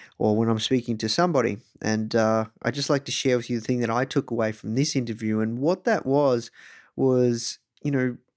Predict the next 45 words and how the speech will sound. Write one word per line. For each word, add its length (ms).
Envato 320
have 160
so 240
many 120
different 300
marketplaces 880
and 80
they 100
keep 220
launching, 520
launching, 420
launching. 560
And 120
I 20
said 280
to 420
Collis, 540
"Well, 460
wouldn't 260
it 60
make 240
sense 260
to 60
just 180
focus 320
on 160
one 220
marketplace? 640
How 140
do 100
you, 240
how 140
do 80
you 140
evaluate 880
those 420
ideas? 1000
How 120
do 60
you 60
know 180
which 200
ones 240
to 100
choose?" 640